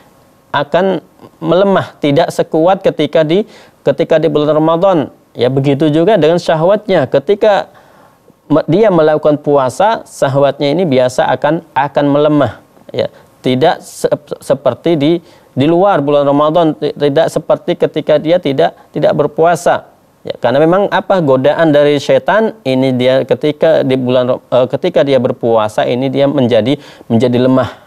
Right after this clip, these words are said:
Ya, karena dalam sebuah hadis yang lainnya disebutkan, ya, bahwasanya, eh, setan itu dia berjalan dalam diri manusia itu di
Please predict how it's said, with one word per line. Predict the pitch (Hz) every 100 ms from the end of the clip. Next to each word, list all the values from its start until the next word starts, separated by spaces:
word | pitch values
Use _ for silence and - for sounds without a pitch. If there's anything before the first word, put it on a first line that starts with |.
| -
Ya, | 117
karena | - 117 127
dalam | 123 127
sebuah | 123 120 147 190
hadis | 185 -
yang | -
lainnya | 147 143 160
disebutkan, | 151 135 123 131 180 208 202 - - -
ya, | - 135
bahwasanya, | 139 131 135 151 156 180 170 _ _ _ _ _ _ -
eh, | 143 151
setan | - 160 - 196 214 -
itu | - 156 175
dia | 151 143 143
berjalan | 123 113 131 160 175 185 180 - -
dalam | 131 131 139 139
diri | 139 127 135 135
manusia | 131 139 147 - 190
itu | 156 139 160
di | 139 135